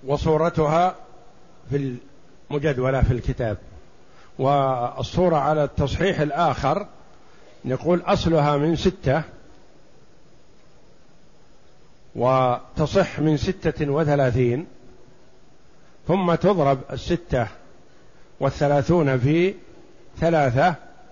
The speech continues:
فتصح من مائة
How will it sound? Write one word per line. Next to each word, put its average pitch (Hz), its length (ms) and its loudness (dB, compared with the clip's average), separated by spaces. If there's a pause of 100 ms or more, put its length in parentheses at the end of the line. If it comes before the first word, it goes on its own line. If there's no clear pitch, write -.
(320)
فتصح 147 640 0
من 165 400 0 (880)
مائة 180 420 0